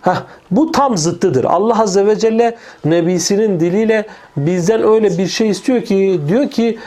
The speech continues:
"Böyle ibadet edin. Böyle ibadet edin. Eğer sizler böyle ibadet etmezseniz ne olur? İbadetlerinizde Allah muhafaza eksiklik olur." diyor Allah Azze ve Celle. Burada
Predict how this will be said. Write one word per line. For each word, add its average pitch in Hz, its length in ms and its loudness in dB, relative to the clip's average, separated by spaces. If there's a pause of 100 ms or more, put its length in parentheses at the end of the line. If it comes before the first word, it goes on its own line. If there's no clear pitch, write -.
(120)
"Böyle 196 480 2
ibadet 123 480 0
edin. 95 160 -6 (840)
Böyle 196 300 2
ibadet 113 360 0
edin. 101 200 -6 (360)
Eğer 208 240 2
sizler 208 480 0
böyle 233 220 2
ibadet 196 680 0
etmezseniz 220 960 0 (1200)
ne 220 80 2
olur? 254 260 2 (300)
İbadetlerinizde 160 1080 0
Allah 170 300 2
muhafaza 147 580 0 (340)
eksiklik 147 580 0
olur." 160 260 2 (420)
diyor 165 300 0 (360)
Allah 160 400 2 (120)
Azze 131 320 2
ve 117 120 2
Celle. 101 340 -2 (500)
Burada 262 520 2